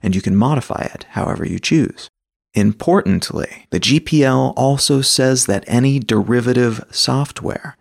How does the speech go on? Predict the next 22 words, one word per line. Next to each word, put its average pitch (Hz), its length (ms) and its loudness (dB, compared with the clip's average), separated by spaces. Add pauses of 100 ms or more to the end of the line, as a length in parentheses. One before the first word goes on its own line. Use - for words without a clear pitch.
anything 139 400 4
that 120 100 2
you 127 220 2
make 135 580 0
by 95 140 0
hacking 120 640 0
on 107 400 2
a 101 140 2
piece 110 280 0
of 98 100 -6
G 95 200 -2
P - 160 -6
L - 160 -4
software, - 680 -4 (140)
using 95 320 0
it 92 160 0
as 87 180 -2
your - 80 -6
starting 143 440 0
point, - 420 -12 (220)
must 110 520 0
itself - 800 -2